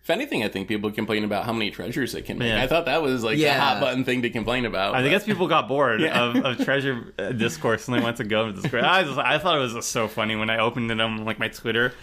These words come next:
Speaker 2: feed is just, like, people complaining about Go. I'm like, "What? Okay, I'll just, you don't like Go? I'll just switch to my board wipe. I'll take away your player
Speaker 1: <laughs>
Speaker 2: agency.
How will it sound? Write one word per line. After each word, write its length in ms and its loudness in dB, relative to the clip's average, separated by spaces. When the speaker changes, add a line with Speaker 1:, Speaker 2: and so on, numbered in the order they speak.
Speaker 2:
feed 240 0
is 120 0
just, 220 -4
like, 260 -2
people 280 -6
complaining 400 0
about 240 0
Go. 180 0
I'm 80 -2
like, 240 -2
"What? 300 4
Okay, 260 4
I'll 220 2
just, 260 -2
you 200 2
don't 220 6
like 160 2
Go? 200 2
I'll 160 2
just 160 -4
switch 280 -4
to 60 -4
my 120 2
board 300 0
wipe. 240 0
I'll 120 2
take 200 -4
away 180 2
your 120 2
player 280 4
Speaker 1:
<laughs> 60 4
Speaker 2:
agency. 540 0